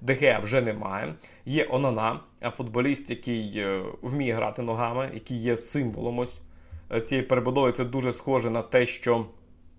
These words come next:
було свого часу в Манчестер Сіті, коли Джо Гарт, е, змушений був піти. Е,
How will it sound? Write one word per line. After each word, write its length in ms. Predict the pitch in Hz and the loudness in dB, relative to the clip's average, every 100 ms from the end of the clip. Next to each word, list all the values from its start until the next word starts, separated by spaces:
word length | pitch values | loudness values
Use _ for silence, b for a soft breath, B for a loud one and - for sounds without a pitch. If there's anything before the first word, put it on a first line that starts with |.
| - - - | -20 -14 -4
було 280 | 127 131 127 | 2 4 4
свого 180 | 123 | 4
часу 320 | 123 123 117 113 | 4 4 2 -2
в 40 | |
Манчестер 420 | 117 123 113 113 | -2 -2 -2 -2
Сіті, 260 | - 226 - | 0 -2 -2
коли 300 | 139 127 117 | 0 2 2
Джо 200 | 110 120 | 2 2
Гарт, 440 | 110 143 - - | 4 2 0 -2
е, 180 | 120 110 104 95 - - - | -2 -2 -6 -12 -16 -20 -16
змушений 480 | 123 131 151 - 113 | -8 -4 -4 -4 -6
був 240 | 107 113 - | -6 -6 -4
піти. 400 | 131 170 214 - B B B - | -2 2 2 0 B B B -2
Е, 140 | 120 | -2